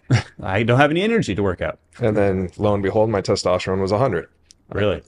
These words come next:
Speaker 2: They're like, "Did you abuse steroids?" I'm like, "I'm two hundred and twenty pounds.
Speaker 1: Yeah.
Speaker 2: Does it look like I fucking abuse steroids?"
Speaker 1: <laughs>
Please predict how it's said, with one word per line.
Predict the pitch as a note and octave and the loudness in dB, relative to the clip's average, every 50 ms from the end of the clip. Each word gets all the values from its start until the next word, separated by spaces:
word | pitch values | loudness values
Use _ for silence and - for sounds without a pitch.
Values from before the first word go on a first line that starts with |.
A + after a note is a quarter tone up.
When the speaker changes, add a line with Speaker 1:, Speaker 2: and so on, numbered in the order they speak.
| _ - | _ -2
Speaker 2:
They're | G#2 G2+ | 0 2
like, | G2 F#2+ F2+ - | 2 0 0 -2
"Did | G2 F#2 | -4 -2
you | G2+ G2+ | 0 0
abuse | F#2 F#2 G2+ G2 F#2 - | 0 0 -2 -2 0 0
steroids?" | - F#2+ F#2+ G#2 A2 A2+ G#2+ - | 2 2 4 4 4 2 2 0
I'm | F#2 F#2 | -4 -6
like, | F#2 F2+ - _ _ _ _ - | -8 -8 -12 _ _ _ _ -14
"I'm | F#2+ F2+ E2+ - _ | -12 -12 -12 -14 _
two | - - - - - | -12 -8 -8 -8 -8
hundred | - - - - - - - | -8 -8 -6 -4 -4 -4 -6
and | - - B2+ | -8 -10 -10
twenty | - - - D2 - - | -10 -10 -8 -8 -8 -8
pounds. | - - - - F#2+ G#2+ - - G#1+ - - - | -10 -10 -8 -6 -4 -4 -6 -6 -10 -12 -12 -6
Speaker 1:
Yeah. | - C3 - - - - | -4 -2 -2 -4 -6 -10
Speaker 2:
Does | - - - | -10 -10 -8
it | - | -8
look | - E2+ E2 - | -8 -8 -6 -6
like | E2+ E2+ | -6 -6
I | - F2+ | -6 -6
fucking | - - F2+ - F2+ F2 | -6 -6 -6 -4 -6 -4
abuse | F2+ F#2 F#2+ - | -4 -4 -2 -2
steroids?" | - F#2 F#2 G2 G2+ G2+ - | 0 2 2 2 2 0 0
Speaker 1:
<laughs> | - B2 - - - | 0 0 0 -2 -6